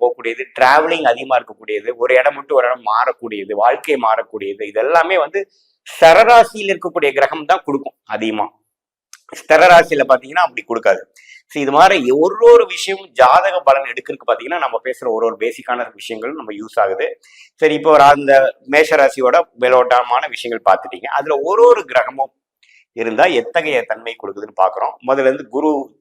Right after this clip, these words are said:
இருந்து வரோம். குரு பகவான் வந்து மேஷத்துல இருந்தாருன்னா நல்ல ஒரு விஷயம், மேஷத்துக்கும்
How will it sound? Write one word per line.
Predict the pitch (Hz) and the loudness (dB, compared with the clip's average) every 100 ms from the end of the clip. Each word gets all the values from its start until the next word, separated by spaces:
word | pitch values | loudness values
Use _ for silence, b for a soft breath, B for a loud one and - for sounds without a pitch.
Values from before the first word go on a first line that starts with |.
| _ - | _ -14
இருந்து | 107 107 101 | -12 -4 -2
வரோம். | 92 104 - _ 113 | 0 -2 -8 _ -6
குரு | 170 214 214 | -2 2 4
பகவான் | 196 170 143 | 4 2 2
வந்து | - 143 | -6 -4
மேஷத்துல | 139 - 135 113 | -4 -4 -6 -4
இருந்தாருன்னா | 107 107 101 135 147 90 - _ _ - 90 | -4 -2 -2 -2 -4 -6 -12 _ _ -8 -6
நல்ல | 143 190 196 | -4 -4 -2
ஒரு | 110 95 | -4 -8
விஷயம், | 92 90 - 90 | -16 -18 -18 -10
மேஷத்துக்கும் | 104 120 - - 131 - | -8 -6 -8 -8 -10 -10